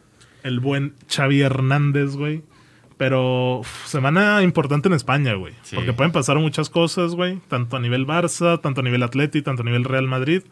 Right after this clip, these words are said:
Speaker 1: Muy,
Speaker 2: Y
Speaker 1: muy mo-, movidito el asunto.
Speaker 2: muy movidito para los españoles. Y pues nada más, señores, si llegaron hasta acá, agradecerles por ahí también a los que nos acompañaron en Facebook Live.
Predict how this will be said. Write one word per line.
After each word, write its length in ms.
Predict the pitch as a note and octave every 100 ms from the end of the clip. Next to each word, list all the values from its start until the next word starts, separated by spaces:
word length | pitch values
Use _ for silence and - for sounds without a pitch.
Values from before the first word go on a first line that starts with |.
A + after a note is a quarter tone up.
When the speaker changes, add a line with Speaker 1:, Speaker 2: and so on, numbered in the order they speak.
| - - - - - _ _
Speaker 1:
Muy, 300 | - B2 A#2+
Speaker 2:
Y 20 | A#2
Speaker 1:
muy 160 | A#2
mo-, 180 | A#2 C3 A#2 A#2
movidito 580 | A#2+ A2+ G#2+ G#2 A2 A2+
el 80 | G2
asunto. 480 | - G2 F2+ D2 -
Speaker 2:
muy 160 | B2+ C#3+
movidito 540 | D#3 D3+ C#3+ D3 D3+
para 160 | C#3 C3+
los 180 | C3 B2+
españoles. 720 | A#2 B2+ D3+ G3 A#3+ B3 - - - - - _ _ -
Y 260 | D3 D#3
pues 260 | D3+ C#3+ C#3+
nada 220 | D#3 F#3+
más, 180 | F#3+ A3
señores, 380 | A3+ A#3 A#3 G3+
si 80 |
llegaron 320 | F#3 E3+ G3 G3
hasta 200 | - D3+
acá, 280 | - F3+
agradecerles 1000 | F#3 D#3+ E3 D3+ C#3+ - F3+ F#3 G3 G3
por 160 | - D#3+
ahí 120 | D3+
también 260 | D3+ D#3+ E3
a 60 |
los 180 | E3 D#3
que 220 | - B2+
nos 120 | B2 A#2+
acompañaron 500 | C3+ B2+ C3+ D3+ D3+
en 80 |
Facebook 340 | C3+ D3 C#3 C#3
Live. 220 | D3+ E3